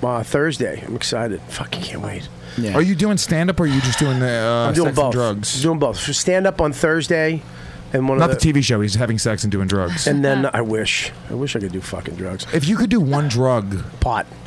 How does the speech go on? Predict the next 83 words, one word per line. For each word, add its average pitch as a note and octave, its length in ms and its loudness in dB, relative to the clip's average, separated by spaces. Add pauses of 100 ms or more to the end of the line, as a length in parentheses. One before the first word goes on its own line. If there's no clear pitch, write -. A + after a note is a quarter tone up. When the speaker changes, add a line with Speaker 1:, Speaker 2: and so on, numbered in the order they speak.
(420)
Speaker 1:
Marijuana. C3 260 2
Speaker 4:
Really? C4 360 0
Speaker 2:
Really? G3 260 4
Speaker 1:
Oh, E3+ 80 4
yeah. B2+ 260 -2
Speaker 3:
If F3+ 80 2
you B3+ 60 4
were B3+ 80 6
Speaker 1:
Oh, - 40 4
Speaker 3:
gonna C#4+ 140 4
go A#3+ 160 4
Speaker 2:
really? G3 360 6
Speaker 3:
back G3 80 2
one A3+ 200 2
time, A3 360 2
that G3+ 120 4
would G3+ 120 2
be F#3+ 120 2
it? A#3 180 2 (160)
Speaker 4:
Did G3 100 -4
you F3 60 2
Speaker 1:
If D#3 80 -2
Speaker 4:
say F#3 100 0
Speaker 1:
I, F#3 100 4
if F3+ 180 0
Speaker 4:
hi? F#3+ 160 2
Speaker 1:
I A#3+ 40 4
could A3+ 200 0
do G#3+ 200 0
any G#3 360 2
drug. E3+ 400 2
Speaker 3:
Knowing B3 280 4
that B3+ 140 2
you A#3+ 60 2
wouldn't A3+ 220 2
get A3+ 100 2
addicted. D3+ 580 -2
I'm E3 120 2
saying, A#3+ 180 4
let's A3+ 140 2
say C4 80 2
you A3+ 60 0
could A3 140 2
just E3 220 0
go G#3 80 4
with A3+ 120 2
a - 20 0
Speaker 1:
If E3 60 2
Speaker 3:
genie. D#3 480 2
Speaker 1:
No, B3+ 200 2
but G#3 140 2
if F#3 100 2
I A3+ 100 6
could, F#3 220 -2
I F#3+ 80 4
wanna A3 220 2
do D3+ 260 2
it. A2 100 0
If A#2+ 140 -2
I F3 80 2
could C3+ 180 -2
do G3 220 2
it, C3 80 0
I C3+ 80 2
would C#3+ 180 0
do D3 200 4
it. F2 180 -2
I A#2+ 120 0
would C3+ 180 0
like C3+ 200 2
to E3 100 0
smoke C3 360 0
weed. D#3 320 -2
I A#2+ 60 0
would, C#3 120 2
Speaker 2:
Yeah. A#2 280 0
Speaker 1:
you C#4+ 80 2
understand? B3 320 2
I'm G3 120 2
going, A#3 260 2
I, - 200 2
I - 20 6
don't C4+ 220 0